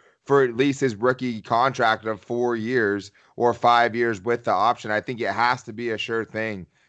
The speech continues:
if you're gonna pull the trigger on a tackle in the first round that late. So then on, in the second and third round, guys, it has the Chargers going Gerald Willis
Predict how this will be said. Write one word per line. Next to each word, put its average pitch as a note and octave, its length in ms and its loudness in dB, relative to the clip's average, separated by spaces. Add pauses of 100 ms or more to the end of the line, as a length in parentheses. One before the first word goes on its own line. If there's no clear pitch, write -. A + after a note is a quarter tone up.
if A#2 160 -6
you're A#2 100 -2
gonna A#2+ 160 0
pull A#2+ 200 -2
the G#2+ 100 -6
trigger A2 320 -2
on G#2+ 100 0
a G#2 80 -4
tackle A2 420 -2
in G#2 60 -8
the G2+ 80 -10
first G#2 300 -8
round G2+ 260 -4
that G#2 240 0
late. G2 340 -6 (300)
So D3 160 2
then F#3 340 2
on, D3 220 -2
in C3+ 140 -4
the B2 100 -4
second D#3+ 380 -2
and B2+ 180 -6
third C#3 260 0
round, C3+ 300 0
guys, C3 400 0 (440)
it B2 80 0
has C3 260 2
the B2 100 -6
Chargers C#3 480 0
going B2+ 500 0 (100)
Gerald C3+ 460 4
Willis D#3+ 640 0